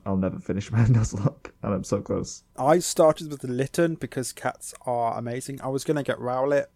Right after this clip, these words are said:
Speaker 2: but I decided not to. But it doesn't really matter, because the first opportunity I could get a ground type, which was Diglett,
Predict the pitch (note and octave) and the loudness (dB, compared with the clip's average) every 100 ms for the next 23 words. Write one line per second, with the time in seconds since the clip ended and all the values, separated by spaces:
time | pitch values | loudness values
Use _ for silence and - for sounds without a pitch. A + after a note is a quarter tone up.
0 | _ - B2 A#2+ A#2 B2 - A#2+ A#2+ A#2 | _ -4 -2 -2 -6 -8 -6 -6 -6 -10
1 | A#2+ - C#3+ C#3+ _ - B2+ B2+ D3+ D#3 | -10 -4 -4 -4 _ -2 0 2 -2 -2
2 | C#3 B2+ B2+ E3 D#3+ - C#3 C#3 B2+ - | -2 -2 0 2 2 0 -4 -2 -4 -8
3 | - _ _ - - D3 - C#3 C3+ - | -20 _ _ -8 2 2 2 -2 -2 0
4 | C3+ B2+ C3 B2 - A#2+ B2 A#2+ B2 A#2+ | 0 -2 0 0 -2 -4 -4 -2 -2 -2
5 | C3+ - D#3 - - - G#2 B2+ A#2 D3 | -2 0 -2 -2 -12 -14 -8 -6 -2 -2